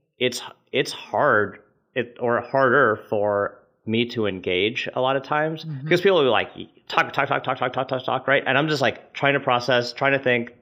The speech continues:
Speaker 1: <laughs> right? Like, things aren't actually coming out of my mouth very fast. So I actually a lot of times feel like I'm not able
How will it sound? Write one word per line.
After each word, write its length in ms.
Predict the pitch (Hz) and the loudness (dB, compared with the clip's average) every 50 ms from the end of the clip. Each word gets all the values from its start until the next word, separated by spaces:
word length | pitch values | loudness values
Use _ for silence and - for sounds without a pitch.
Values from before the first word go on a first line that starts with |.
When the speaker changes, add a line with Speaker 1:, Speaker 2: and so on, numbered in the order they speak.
| _ _ _ _ | _ _ _ _
Speaker 1:
<laughs> 340 | - - - - - - - | -10 -10 -10 -14 -20 0 2
right? 160 | 180 170 170 | 2 2 4
Like, 180 | - 170 180 175 | 2 0 2 2
things 220 | - 165 175 170 | 2 2 2 4
aren't 260 | 151 135 147 143 143 - | 4 4 4 2 2 0
actually 560 | - 123 127 127 - - 143 139 135 139 135 - - - - - - - _ _ _ _ _ _ _ - | 0 0 0 0 -2 0 0 2 2 0 -2 -6 -16 -18 -20 -20 -20 -20 _ _ _ _ _ _ _ -4
coming 260 | - 151 147 143 143 131 | 0 0 2 4 4 4
out 140 | 110 123 | 4 2
of 80 | 123 123 | 2 2
my 120 | 117 110 | 2 0
mouth 280 | 98 95 92 98 110 - - | 0 0 0 -2 -2 -2 0
very 260 | 131 135 139 143 147 | 0 2 2 2 2
fast. 420 | 143 - 156 156 165 165 - - - | 2 2 2 2 0 -2 -6 -12 -4
So 140 | - 143 131 | 0 2 4
I 140 | 131 139 | 4 4
actually 680 | - - 139 156 202 - - - 254 269 254 208 160 - - - - - _ _ _ _ _ _ | 4 4 2 2 2 0 -4 -4 -2 -2 0 -2 -2 -4 -6 -20 -20 -20 _ _ _ _ _ _
a 120 | 127 120 | -2 0
lot 160 | 120 143 165 | 2 2 0
of 40 | 175 | 2
times 240 | 175 156 135 123 127 | 0 0 0 0 -4
feel 300 | - - 147 156 151 131 | -6 -4 0 0 2 2
like 220 | 117 113 107 - - | 2 2 0 0 -4
I'm 220 | - 113 107 104 | -4 -4 -2 0
not 220 | 110 120 127 - - - | 0 0 0 0 -2 -2
able 360 | 110 113 117 120 113 110 | 0 0 0 2 0 0